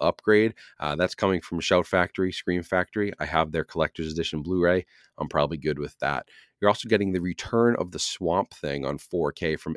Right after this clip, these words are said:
M V D Entertainment. That's a really cool one I'm glad they're putting out. And then you're getting Three Colors four K from the Criterion Collection. Now, there's a couple of variations of, uh, Black Panther that you'll be able to own.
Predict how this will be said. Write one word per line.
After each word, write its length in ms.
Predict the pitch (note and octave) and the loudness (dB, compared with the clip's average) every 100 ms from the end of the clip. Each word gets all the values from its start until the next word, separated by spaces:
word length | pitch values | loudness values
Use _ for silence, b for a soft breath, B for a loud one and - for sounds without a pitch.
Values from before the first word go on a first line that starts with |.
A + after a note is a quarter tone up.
| - | -4
M 200 | E2+ E2 | -4 -4
V 160 | F2 | -6
D 320 | D#2+ E2+ E2 - | -6 -6 -6 -4
Entertainment. 800 | E2 D2 C#2 - F2+ F2 F2+ D#2+ | -8 -8 -12 -8 -4 -2 -2 -4
That's 180 | C#3 - | -6 -2
a 80 | |
really 540 | F#2+ D#2 F2 F2 E2 D#2 | -4 -2 0 0 0 -6
cool 200 | - D#2+ | -6 -2
one 180 | D#2 D2+ | 0 0
I'm 100 | D2+ | -2
glad 280 | D#2 D#2+ D2 | -2 -2 -2
they're 100 | C#2+ | -6
putting 340 | - D#2+ D2 | -4 -4 -2
out. 220 | E2+ F#2+ - B B B | 0 0 -2 B B B
And 140 | - G2 | -4 0
then 100 | A2+ | 2
you're 80 | G#2+ | 4
getting 260 | G#2+ G2+ | 4 2
Three 440 | E2+ - G#2 C3 C3 | -2 -8 0 0 0
Colors 520 | - B2+ B2 E2 D#2+ | 2 4 6 4 0
four 360 | - F2 E2+ | -6 -2 -2
K 280 | D#2+ - D#2 | -2 -2 -2
from 200 | D2+ D#2 | -2 -6
the 60 | D2+ | -6
Criterion 640 | - D#2+ - A#2+ G#2 F2 | -4 -4 0 4 6 4
Collection. 520 | D#2 D2+ C2 - A#1+ - b b b _ | -2 -4 -4 -6 -8 -10 b b b _
Now, 180 | F#2+ F#2 | 4 6
there's 220 | F#2+ F#2 | 4 2
a 60 | F2+ | -2
couple 360 | - B2 B2 | 2 2 4
of 120 | G#2+ | 2
variations 840 | F2 G2 F#2+ E2+ F#2 - F#2+ F#2 E2+ - | 2 2 4 4 2 0 0 -2 -4 -2
of, 480 | E2+ D#2+ D#2+ D2+ - | 0 0 -2 -4 -4
uh, 340 | D2 C#2+ C#2+ D2 | 0 0 0 -2
Black 340 | E2 C#2+ - | 0 -2 -2
Panther 340 | - G2 F#2 F#2 | -2 -2 0 0
that 140 | F#2 | 0
you'll 100 | F2 | 0
be 100 | F2+ | -2
able 200 | F2+ F2+ | 0 0
to 80 | F2 | -2
own. 380 | F2 E2+ F2 | 0 0 0